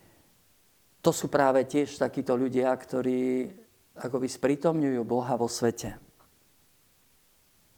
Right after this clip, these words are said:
Svätý Lukáš vo svojej prvej kapitole píše:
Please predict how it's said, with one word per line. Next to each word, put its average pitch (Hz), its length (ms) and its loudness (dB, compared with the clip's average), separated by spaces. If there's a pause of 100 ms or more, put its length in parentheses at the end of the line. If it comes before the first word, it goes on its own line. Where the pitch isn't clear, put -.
(640)
Svätý 151 240 4
Lukáš 151 480 2
vo 135 80 2
svojej 135 320 2
prvej 135 320 2
kapitole 131 560 2
píše: 131 480 -2